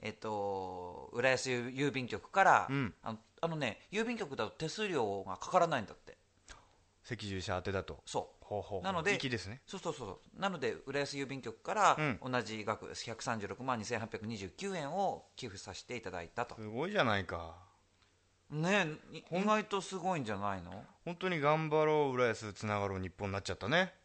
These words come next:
Speaker 1: そう。でね、
Speaker 2: うん。
Speaker 1: その、松崎さんにお会いして、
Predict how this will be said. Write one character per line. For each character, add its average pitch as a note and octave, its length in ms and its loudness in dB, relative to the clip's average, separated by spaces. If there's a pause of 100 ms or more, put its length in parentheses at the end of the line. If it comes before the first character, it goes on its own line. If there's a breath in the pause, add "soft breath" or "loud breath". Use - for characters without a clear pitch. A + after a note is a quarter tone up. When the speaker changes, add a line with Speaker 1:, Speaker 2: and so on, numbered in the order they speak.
(160)
Speaker 1:
そ B2+ 520 0 (180)
う。 - 20 -14
で C3 120 -4
ね、 C#3 400 -2
Speaker 2:
う A#2 40 -4
ん。 - 20 -2
Speaker 1:
そ A2+ 60 -2
の、 A2 480 -4 (280 loud breath)
松 A#2+ 220 -8
崎 B2 220 -4
さ G#2 180 -4
ん G2 80 -6
に F#2+ 140 -8
お G2+ 160 -2
会 G#2 120 0
い - 20 -10
し - 100 -10
て、 C3 480 -2